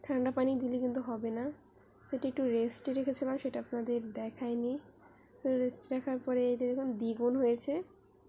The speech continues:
তো এই রুটিটা যত রেস্টে রাখবেন, তত কিন্তু ভালো হবে এবং সফট হবে। তো রেস্টে রাখার পরে এখন এটাই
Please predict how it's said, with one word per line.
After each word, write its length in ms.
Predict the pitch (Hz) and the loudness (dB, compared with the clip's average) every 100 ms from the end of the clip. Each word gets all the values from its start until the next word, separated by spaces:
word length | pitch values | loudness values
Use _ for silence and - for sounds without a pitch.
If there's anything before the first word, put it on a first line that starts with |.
| - - - | -20 -20 -4
তো 80 | 349 | 0
এই 60 | |
রুটিটা 400 | 320 240 262 302 | 2 2 2 4
যত 240 | 254 226 254 | 4 2 4
রেস্টে 340 | 240 240 262 | 2 2 0
রাখবেন, 260 | 254 254 269 | 0 0 -2
তত 240 | 240 240 | -2 -2
কিন্তু 320 | 254 254 247 233 | -2 0 0 -2
ভালো 220 | 226 247 | 0 2
হবে 300 | 254 247 269 | 4 4 2
এবং 180 | 247 254 - | 0 -4 -4
সফট 320 | 214 220 - | -4 -4 -4
হবে। 200 | 226 262 339 _ - _ - - - - - - | 0 0 -2 _ -20 _ -20 -20 -20 -20 -8 0
তো 60 | |
রেস্টে 340 | 311 285 - 254 | 2 2 2 0
রাখার 300 | 262 262 247 | 0 -2 -2
পরে 200 | 247 240 | -2 -2
এখন 220 | 247 247 | -2 -2
এটাই 420 | 233 240 233 | -2 -4 -4